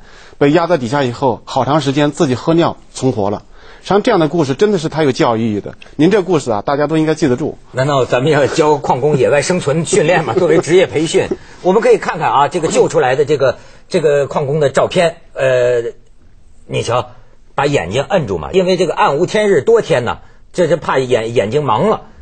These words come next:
Speaker 2: 然后再看下面，哎，这个医护人员严阵以待。
Speaker 1: 上面那个是氧气袋是吧？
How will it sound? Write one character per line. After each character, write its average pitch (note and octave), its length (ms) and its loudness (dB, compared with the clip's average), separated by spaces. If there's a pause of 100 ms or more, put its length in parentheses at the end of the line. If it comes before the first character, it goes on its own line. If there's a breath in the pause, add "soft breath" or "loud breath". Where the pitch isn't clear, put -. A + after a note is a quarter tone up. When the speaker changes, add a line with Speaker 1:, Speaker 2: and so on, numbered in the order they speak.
Speaker 2:
然 D3+ 120 2
后 D#3+ 80 2
再 F3 120 2
看 D3+ 180 -2
下 D#3 140 0
面， B2+ 300 -2 (1400)
哎， C#3+ 260 -2 (380)
这 B2+ 80 -2
个 A#2 140 0
医 C3 240 0
护 B2 140 0
人 A2+ 160 0
员 A2+ 200 0
严 A2 160 0
阵 B2 120 2
以 - 20 -2
待。 F#3+ 60 0
Speaker 1:
上 E3 100 0
面 C3 120 2
那 D3+ 60 -4
个 C#3 60 -6
是 C3+ 140 -10
氧 A#2+ 180 -10
气 D3+ 80 -16
袋 D3+ 240 -12
是 - 60 -20
吧？ - 80 -20